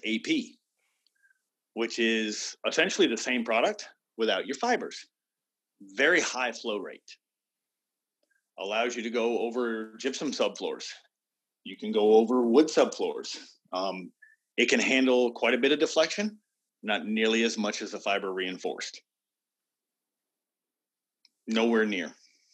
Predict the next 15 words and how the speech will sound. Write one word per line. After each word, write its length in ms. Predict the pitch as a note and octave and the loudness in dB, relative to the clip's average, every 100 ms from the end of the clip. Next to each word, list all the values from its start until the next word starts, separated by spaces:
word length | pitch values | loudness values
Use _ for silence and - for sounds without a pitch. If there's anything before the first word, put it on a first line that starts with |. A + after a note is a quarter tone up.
| _ _ F2 | _ _ -4
Um, 480 | G2 F#2 F2 E2 - - _ - | 0 0 -2 -8 -18 -20 _ -2
but 100 | F#2+ | -2
it 100 | F2+ | 0
handles 440 | G#2+ G2 F#2 - F#2+ | -2 0 -2 -4 -6
a 40 | |
lot. 560 | F2+ F2 D#2+ - - - - _ _ _ _ _ _ _ _ - | -4 -4 -6 -8 -10 -12 -14 _ _ _ _ _ _ _ _ -16
Uh, 160 | D2+ D2 | -12 -12
when 240 | F#2 G2+ | -6 0
you 80 | G#2+ | 2
start 260 | - G#2 | 4 4
talking 440 | - G#2+ G2+ G2+ G2+ | 4 0 0 -2 -2
about 280 | F#2+ F#2+ F#2 | 2 2 4
numbers 500 | G#2 G2+ G2 G2 - | 0 2 0 0 2
that 200 | G2 F#2 | 4 4
are 340 | F#2 F#2 | 2 0